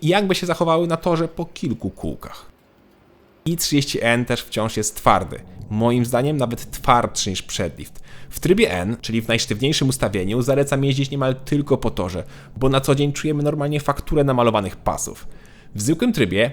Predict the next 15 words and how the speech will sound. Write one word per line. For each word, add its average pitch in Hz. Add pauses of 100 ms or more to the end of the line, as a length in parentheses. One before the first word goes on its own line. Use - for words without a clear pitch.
(100)
jest 110
nieco 120
lepiej, 185 (100)
chociaż -
wciąż 170
jest 120
sztywniutko. - (380)
No 143
ale 139
w -
aucie 143
sportowym 135
tak -
ma 101
być. -